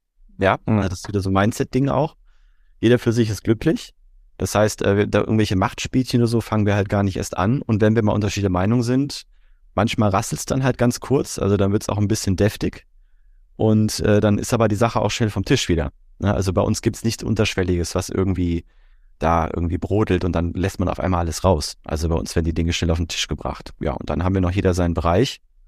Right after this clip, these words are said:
Speaker 1: Da sind wir gut drin, da haben wir Spaß dran und dann greift das alles gut ineinander.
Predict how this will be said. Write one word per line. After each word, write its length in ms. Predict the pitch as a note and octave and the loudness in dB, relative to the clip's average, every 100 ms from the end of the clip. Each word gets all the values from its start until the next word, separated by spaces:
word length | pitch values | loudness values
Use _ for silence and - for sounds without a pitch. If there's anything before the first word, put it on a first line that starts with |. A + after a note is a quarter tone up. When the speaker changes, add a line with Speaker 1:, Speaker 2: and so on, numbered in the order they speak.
| _ - - - - - | _ -20 -20 -20 -20 -4
Speaker 1:
Da 100 | F#2 | 0
sind 160 | F#2 F#2 | 0 0
wir 80 | |
gut 240 | F#2 G#2 - | 0 0 2
drin, 140 | B2+ | 2
da 80 | A2 | 2
haben 80 | F2+ | 2
wir 80 | F2 | -2
Spaß 260 | F#2+ G2+ | -4 -6
dran 260 | - G#2+ B2+ | -2 -2 -2
und 460 | - G2+ G#2 - - _ _ _ _ _ - | -2 -2 -2 -8 -20 _ _ _ _ _ -4
dann 260 | F2 F2+ | -2 0
greift 240 | F2+ G2 - | 0 0 0
das 100 | - | -2
alles 220 | G#2 - | -4 -4
gut 140 | A2 | -2
ineinander. 320 | A2+ A2 E2 | 0 0 -2